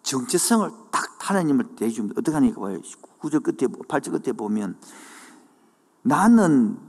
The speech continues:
내 여주인 사리를 피하여, 이제 부인이 아니고 자기 정체를 찾습니다. 내 여주인 사례, 이 단어 나와요. 내 여주인 사례.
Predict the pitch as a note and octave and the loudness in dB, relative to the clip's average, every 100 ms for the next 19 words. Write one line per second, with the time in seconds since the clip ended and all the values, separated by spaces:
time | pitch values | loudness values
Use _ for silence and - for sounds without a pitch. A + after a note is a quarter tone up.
0 | - A#2+ C3 D3+ E3+ F3 D#3+ C3 D#3 F#3 | -10 2 6 6 6 4 2 4 6 6
1 | F#3 G#3+ F#3+ F#3 E3+ - - D#3 G#3+ G#3 | 4 2 4 0 -2 -8 -6 -2 2 4
2 | D#3+ - - A#2 G#2+ - - - - - | 2 -6 -8 -4 -2 -4 -8 -18 -20 -18
3 | - _ _ _ _ _ _ - F3+ A3+ | -18 _ _ _ _ _ _ -4 4 8
4 | A#3 D3+ G2+ A#2+ F2+ D2+ - _ _ _ | 8 6 0 -2 -4 -12 -18 _ _ _
5 | _ _ _ - D#3+ - C#3+ E3 - E3+ | _ _ _ -6 -4 -2 0 0 -2 -6
6 | F3+ B2+ F#2 - - _ _ _ A2+ A#2+ | -6 -6 -8 -12 -16 _ _ _ 2 4
7 | D3 F3+ G3 G3+ G3 - - - _ _ | 6 8 8 8 4 0 -12 -20 _ _
8 | _ _ _ _ - _ _ _ C#3 E3+ | _ _ _ _ -20 _ _ _ 4 6
9 | A3 A#3 - - E3+ F3 D3+ D#3 A2 - | 6 4 0 0 2 2 0 -2 -2 -6
10 | - A2+ A2 G#2+ - G2+ A2 F2+ - - | -10 -6 -4 -4 -8 -10 -12 -14 -20 -16
11 | G2 G2+ G#2+ G#2 G2 G2+ - - | -12 -8 -8 -8 -12 -12 -12 -20